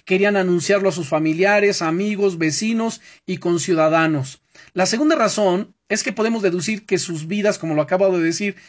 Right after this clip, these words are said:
eran diferentes. La gente les veía como un pueblo, como una familia de fe. Hoy en día, la palabra cristiano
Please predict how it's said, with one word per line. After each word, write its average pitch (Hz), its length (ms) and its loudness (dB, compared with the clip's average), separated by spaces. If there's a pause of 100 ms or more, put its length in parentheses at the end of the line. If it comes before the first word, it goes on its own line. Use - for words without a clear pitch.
(140)
eran 233 220 -6
diferentes. 185 880 -2
La 170 100 2
gente 226 380 -6
les 202 200 -2
veía 196 340 0
como 180 160 -4
un 196 140 -4
pueblo, 180 640 0 (480)
como 190 180 2
una 233 260 2
familia 196 540 0
de 175 140 2
fe. 180 420 0 (480)
Hoy 294 220 2
en 247 160 0
día, 202 320 4
la 175 160 2
palabra 196 400 2
cristiano 165 920 -2